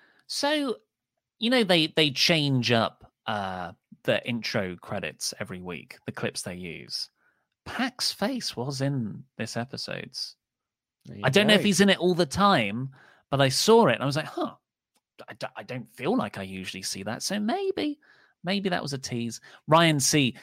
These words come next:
Speaker 1: Double or Nothing twenty twenty-one co-main event, F T R versus Young Bucks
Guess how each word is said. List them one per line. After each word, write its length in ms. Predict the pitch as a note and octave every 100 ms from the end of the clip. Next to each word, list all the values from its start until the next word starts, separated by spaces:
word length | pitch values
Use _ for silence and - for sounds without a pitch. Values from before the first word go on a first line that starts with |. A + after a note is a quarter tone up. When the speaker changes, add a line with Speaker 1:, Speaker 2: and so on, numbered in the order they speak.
| -
Speaker 1:
Double 220 | G3 G3
or 60 | F#3
Nothing 340 | D#3+ C3+ D3+ C#3+
twenty 340 | - D#3 C#3
twenty-one 640 | C3 D3 C3 C3 A#2+ A#2+ A2+
co-main 480 | - D3+ C#3 B2+
event, 380 | A#2 G2+ G2 - - _ _
F 200 | E3+ E3+
T 180 | - E3
R 160 | D#3+ D#3
versus 420 | D3+ D3+ D#3 C3
Young 240 | C#3 B2+
Bucks 400 | A2 A2 - -